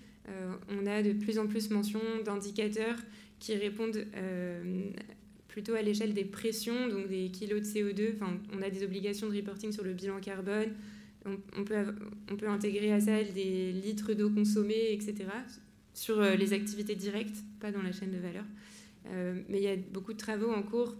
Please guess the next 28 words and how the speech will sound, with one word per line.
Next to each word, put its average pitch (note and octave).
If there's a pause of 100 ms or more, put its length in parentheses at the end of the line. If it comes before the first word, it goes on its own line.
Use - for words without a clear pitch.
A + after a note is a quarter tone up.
(120)
sur -
la F#3+
mise G#3+
à G#3
jour A3
de F#3
ces F3+
réglementations. F#3+ (560)
Euh, F3+ (180)
et F#3 (680)
donc, F#3+
ça, F#3+ (240)
enfin, F3+ (220)
potentiellement, G#3
ça G#3 (240)
pourrait G3+
arriver F#3+
comme G3+
c'est F#3
arrivé F#3+
pour G#3
les F3+
acteurs G3+
financiers. G#3 (640)
Mais F#3+
c'est F#3
pas, G3
euh, F#3